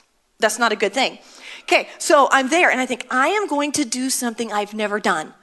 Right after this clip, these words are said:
I am gonna clean this house. I'm gonna get it top to bottom, and I'm gonna," and so I went to clean my air vents. How many of you ever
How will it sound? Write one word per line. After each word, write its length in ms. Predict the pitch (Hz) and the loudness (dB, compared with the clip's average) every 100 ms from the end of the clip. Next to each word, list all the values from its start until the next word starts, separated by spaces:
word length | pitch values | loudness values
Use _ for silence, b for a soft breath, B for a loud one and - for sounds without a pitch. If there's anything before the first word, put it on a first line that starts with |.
| B B B B B | B B B B B
I 200 | 240 277 | 2 4
am 120 | 294 262 | 2 -2
gonna 240 | 240 185 | -4 -4
clean 400 | 185 - 466 453 | -8 -6 -4 -2
this 220 | 415 403 | -2 -2
house. 400 | 381 359 349 339 | 0 2 2 2
I'm 120 | 277 | -2
gonna 180 | 302 254 | -4 -6
get 220 | 226 302 | -4 -2
it 160 | 262 233 | -2 -2
top 280 | 320 359 - | 0 0 0
to 80 | 262 | 0
bottom, 400 | 349 339 339 359 B B | 0 2 0 -2 B B
and 100 | 302 | -2
I'm 80 | 311 | 0
gonna," 180 | 302 240 - | -2 -2 0
and 160 | 285 | 0
so 200 | - 320 | 2 2
I 140 | - 269 | 4 2
went 300 | 269 403 - | 0 -4 0
to 120 | 508 | -2
clean 520 | 508 339 294 277 302 285 | -2 -6 -2 -2 -4 -4
my 400 | 254 226 233 285 - _ _ - | 0 2 0 -2 -18 _ _ -2
air 160 | 320 392 | 2 4
vents. 560 | 269 180 - - - - _ _ _ _ _ _ _ _ - B | 2 -2 -4 -10 -10 -14 _ _ _ _ _ _ _ _ -18 B
How 80 | 330 | 0
many 60 | |
of 60 | 539 | 4
you 240 | 571 480 | 4 4
ever 80 | 392 | 2